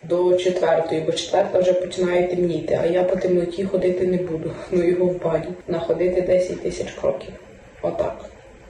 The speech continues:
Все, я буду снідати, бо я вже хочу дуже сильно їсти. Так, сьогодні казали, що сьогодні, е, має бути якась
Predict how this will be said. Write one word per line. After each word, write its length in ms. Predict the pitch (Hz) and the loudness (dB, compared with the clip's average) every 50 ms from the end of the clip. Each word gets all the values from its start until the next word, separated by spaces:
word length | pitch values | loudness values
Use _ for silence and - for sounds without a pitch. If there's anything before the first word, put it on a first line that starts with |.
| - - - | -20 -20 -18
Все, 300 | - - - - - - - - - - - | -8 -2 2 2 2 2 -2 -8 -10 -6 -4
я 60 | 180 | -2
буду 220 | 180 185 175 180 | 0 0 0 0
снідати, 440 | 180 - - 160 151 160 - - - - | -2 -4 -4 -6 -6 -6 -8 -10 -8 -6
бо 60 | 165 | -2
я 80 | 160 - | -2 -2
вже 120 | - 180 | -2 -2
хочу 280 | 180 - 180 180 - 170 | -2 -2 -2 -2 -4 -6
дуже 220 | 165 170 170 - | -6 -6 -6 -6
сильно 300 | - - 175 165 - 175 170 - - | -6 -6 -6 -6 -6 -6 -10 -10 -10
їсти. 260 | 160 - - - - - | -12 -12 -12 -12 -6 -2
Так, 240 | - 180 165 170 - | 0 0 0 -2 -8
сьогодні 480 | - - 185 160 170 208 226 233 226 - | -10 -8 -4 0 0 0 2 2 0 0
казали, 500 | - - 165 151 170 180 226 254 254 - | 0 0 -2 2 2 2 2 2 0 0
що 160 | - - 180 | -2 -4 -8
сьогодні, 720 | - - 180 156 147 185 214 226 226 220 196 180 - - - - - - - - - - | -8 -6 -6 -2 0 0 0 2 2 2 2 0 -2 -6 -14 -16 -16 -16 -16 -16 -8 -4
е, 120 | - 175 165 | -4 -4 0
має 280 | 170 180 202 208 208 196 | 0 0 2 2 2 2
бути 300 | 160 165 196 214 208 196 | 2 0 -2 0 0 0
якась 480 | 175 - - - 190 190 - - - | -2 -2 -4 -6 -4 -4 -6 -8 -12